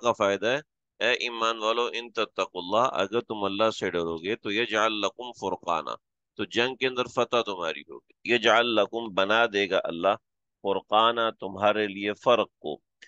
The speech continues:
فرقان کہتے ہیں فرق کو۔ آ، عام طور پہ فرقان کہتے ہیں حق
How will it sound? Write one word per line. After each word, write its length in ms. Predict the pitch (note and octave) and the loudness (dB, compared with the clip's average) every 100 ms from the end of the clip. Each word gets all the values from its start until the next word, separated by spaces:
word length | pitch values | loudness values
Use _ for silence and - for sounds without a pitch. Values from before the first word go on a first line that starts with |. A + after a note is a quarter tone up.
| _ _ - | _ _ 0
فرقان 560 | G#2+ - A#2 B2+ C3+ | 0 4 4 4 2
کہتے 300 | A2 G2+ - | 0 -2 0
ہیں 120 | A2+ A#2+ - | -4 -4 2
فرق 220 | B2 G2 - | 2 2 -2
کو۔ 220 | - D#2 - _ _ _ - | -10 -10 -10 _ _ _ 0
آ، 320 | F#2+ G2 F#2+ | 2 4 2
عام 480 | - - A2+ B2+ A#2+ | -2 2 4 4 0
طور 180 | B2 | -2
پہ 160 | A2 B2+ | -2 -6
فرقان 640 | - G2+ F#2+ A2+ A#2 A#2+ | -6 -6 0 4 4 2
کہتے 280 | G#2+ G2+ - | -2 -4 -2
ہیں 80 | G#2+ | -2
حق 260 | G#2 B2 | 2 0